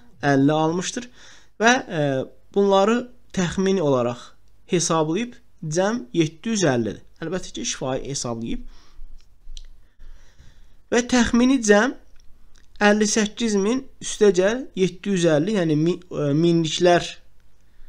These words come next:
sinifində olanların ayrıca hesablandı, təhlillər sinifi də ayrıca hesablandı və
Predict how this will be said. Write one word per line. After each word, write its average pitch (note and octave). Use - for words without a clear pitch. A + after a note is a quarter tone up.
sinifində C#3+
olanların B2
ayrıca C3+
hesablandı, G3
təhlillər C#3+
sinifi A#2+
də -
ayrıca C#3
hesablandı G3
və E3+